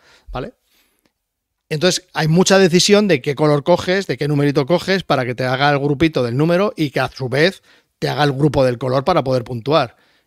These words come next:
Y tiene su miga. También puedes, puedes coger una loseta y ponerla encima, o sea, un número y ponerla encima de otro número. Lo que pasa es que si ese número al final de la partida no tiene grupo,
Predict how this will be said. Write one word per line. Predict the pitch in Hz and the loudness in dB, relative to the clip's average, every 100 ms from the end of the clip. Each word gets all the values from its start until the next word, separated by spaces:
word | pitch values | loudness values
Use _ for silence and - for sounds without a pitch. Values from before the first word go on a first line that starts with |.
| _ | _
Y | 123 | -10
tiene | 135 131 | -6 -6
su | 131 | -6
miga. | 120 110 | -10 -12
También | 104 131 143 | -8 -4 0
puedes, | 151 135 | 0 0
puedes | - 151 | -2 -4
coger | 156 131 | -4 -2
una | 151 139 139 139 | -2 0 0 0
loseta | 135 127 170 165 | 0 0 0 -2
y | 120 | -4
ponerla | 123 123 127 | -4 -6 -4
encima, | 131 - 143 117 | -6 -4 -4 -6
o | |
sea, | - 120 | -6 -6
un | 131 | -4
número | 143 117 | -2 -4
y | |
ponerla | 113 120 127 | -6 -6 -6
encima | 120 139 131 | -6 -6 -4
de | |
otro | 131 135 | -2 -2
número. | 170 180 196 | 0 -2 -2
Lo | 147 | -4
que | 123 | -4
pasa | 156 | -4
es | 139 | -4
que | 135 | -4
si | |
ese | 139 | -4
número | 147 160 123 | -2 -2 -4
al | 113 | -6
final | 123 127 | -8 -4
de | 139 | -2
la | 139 | -2
partida | 135 131 156 120 - _ _ - | -2 -4 -4 -6 -10 _ _ -8
no | 139 | -4
tiene | 143 139 | 0 2
grupo, | 139 165 180 233 | 2 0 -2 -8